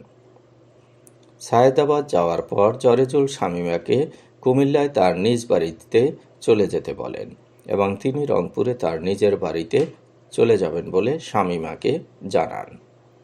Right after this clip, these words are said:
সে অনুযায়ী শামীমা কুমিল্লা তার নিজ বাড়িতে চলে যান এবং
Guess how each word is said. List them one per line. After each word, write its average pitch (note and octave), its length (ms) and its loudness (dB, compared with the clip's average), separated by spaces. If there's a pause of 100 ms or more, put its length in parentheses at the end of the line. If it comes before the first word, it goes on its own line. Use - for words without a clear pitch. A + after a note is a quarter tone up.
(1300)
সে D3 200 2 (220)
অনুযায়ী G2+ 480 4
শামীমা C3+ 520 -2 (120)
কুমিল্লা B2+ 440 0
তার F2+ 260 -2
নিজ A#2 260 -2 (140)
বাড়িতে E2 380 0 (320)
চলে F2 280 2
যান - 240 -16 (840)
এবং G2 160 0